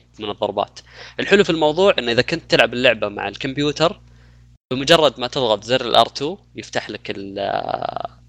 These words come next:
خلينا نقول العجلة هذه حق الابيليتيز، تقدر تسوي ضربة سينرجي. إذا كنت تلعب مع ناس ثانيين، لازم توقتون الضربة في نفس الوقت، فأنت تسوي الابيليتي وهو لازم يضغط A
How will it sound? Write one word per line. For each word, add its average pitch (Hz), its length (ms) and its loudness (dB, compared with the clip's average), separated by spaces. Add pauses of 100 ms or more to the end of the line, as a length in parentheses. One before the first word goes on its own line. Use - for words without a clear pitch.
(120)
خلينا 104 240 -12
نقول 104 200 -2
العجلة 104 400 4 (100)
هذه 104 120 2
حق 104 180 -4
الابيليتيز، 131 600 2 (220)
تقدر 127 200 2
تسوي 120 200 4
ضربة 107 220 4
سينرجي. - 420 -6 (180)
إذا 120 140 4
كنت 190 260 0 (160)
تلعب 120 300 4 (420)
مع 110 160 4
ناس 143 220 2
ثانيين، 156 480 0 (400)
لازم 131 240 4
توقتون 123 460 -2
الضربة 117 300 2
في 110 100 -4
نفس - 200 -6
الوقت، - 380 -12 (380)
فأنت 107 640 4
تسوي 131 220 2
الابيليتي 139 520 2
وهو 127 160 2
لازم 110 440 2 (120)
يضغط 104 540 -6
A - 20 8